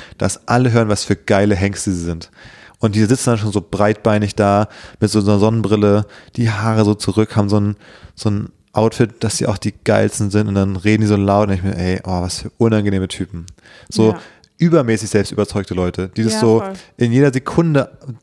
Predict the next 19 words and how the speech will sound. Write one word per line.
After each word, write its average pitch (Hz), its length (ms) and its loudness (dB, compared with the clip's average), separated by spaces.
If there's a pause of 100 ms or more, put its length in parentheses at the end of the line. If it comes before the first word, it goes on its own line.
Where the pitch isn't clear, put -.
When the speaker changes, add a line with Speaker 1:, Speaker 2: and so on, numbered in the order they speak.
Speaker 1:
das - 220 -10
kommt 156 200 -2
so 135 80 -4
aus 131 100 -6
deren 120 240 -2
Poren 143 320 2
raus, 117 200 2
die 117 100 -4
können's 151 360 -2
nicht 156 120 -2
verhindern, 147 480 0
dass 107 160 -2
sie - 180 -10
allen 135 320 2
zeigen 135 320 0
müssen, 110 180 -8
wie 104 80 -4
geil 101 280 2
sind. 92 260 -4